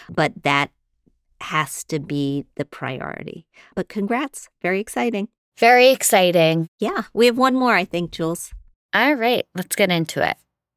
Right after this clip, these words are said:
Speaker 2: Our next question comes to us from Christelle. She writes, Hi, Jean and the Her Money team. I cannot express enough how much I have learned from you and your show over the past few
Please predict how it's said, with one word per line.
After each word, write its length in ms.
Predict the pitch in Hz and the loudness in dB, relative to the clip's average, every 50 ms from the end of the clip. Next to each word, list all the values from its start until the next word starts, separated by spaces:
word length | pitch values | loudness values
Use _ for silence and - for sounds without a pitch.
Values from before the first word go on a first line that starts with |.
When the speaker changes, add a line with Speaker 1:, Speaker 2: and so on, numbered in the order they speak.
| _ _ - | _ _ -2
Speaker 2:
Our 120 | - 190 190 | -2 0 2
next 380 | 190 190 277 320 - - - | 2 0 0 -2 -4 -8 -6
question 480 | - - 151 139 - - - 151 165 175 | -2 -2 -2 -2 -2 -2 -2 -2 -2 -2
comes 280 | - 165 156 165 160 | -2 -2 -2 -2 -2
to 100 | - - 156 | -2 -2 -2
us 120 | 160 160 | -2 -2
from 220 | - - 156 147 151 | -2 -2 -2 -2 -2
Christelle. 680 | - - 160 160 - - - - 143 127 - - - - _ _ _ _ _ _ _ _ _ | -4 -6 -6 -4 -4 -4 -4 -4 -4 -4 -4 -6 -10 -16 _ _ _ _ _ _ _ _ _
She 300 | - - - - - 269 | -10 -6 -4 -2 0 2
writes, 640 | 208 156 135 135 - - - _ - - - - _ _ _ | 4 2 2 2 -2 -6 -10 _ -20 -20 -20 -20 _ _ _
Hi, 240 | - - - 339 320 | -6 -2 0 0 0
Jean 360 | 214 - - 175 170 175 175 | 0 -2 -2 -2 -2 -2 -2
and 160 | 165 156 175 180 | -2 -2 -2 -2
the 60 | 170 | -2
Her 240 | - - 180 175 170 | -2 -2 -2 -2 -2
Money 320 | 170 165 160 165 156 160 | -2 -2 -2 -2 -2 -4
team. 460 | 160 - - 170 165 165 170 185 185 _ _ _ - | -6 -6 -6 -4 -4 -4 -4 -6 -8 _ _ _ -12
I 60 | - | -10
cannot 340 | 165 - 175 175 165 165 196 | -8 -8 -6 -4 -4 -2 -2
express 520 | 269 - - - - - 147 160 165 - - | -4 -4 -6 -8 -4 -4 -4 -2 -2 -2 -2
enough 400 | - 190 160 127 131 - - - | -2 0 -2 -2 -4 -8 -12 -18
how 260 | - - - 175 190 | -14 -8 -4 -2 -2
much 260 | 190 156 160 160 - | 0 -2 -2 -4 -4
I 60 | - | -4
have 180 | 147 156 - - | -4 -4 -4 -2
learned 320 | 160 156 143 139 147 - | 0 0 0 -2 -4 -6
from 160 | - - 151 | -6 -4 -2
you 160 | 151 147 147 147 | -2 0 0 0
and 140 | 147 156 | 0 -2
your 100 | 156 160 | -2 -4
show 340 | 160 - - 139 131 131 131 - | -4 -4 -4 -2 -2 -2 -2 -2
over 120 | - - | -4 -6
the 80 | 131 131 | -8 -6
past 360 | - - 135 131 - - - | -4 -4 -4 -4 -4 -8 -8
few 180 | - 131 131 | -6 -6 -6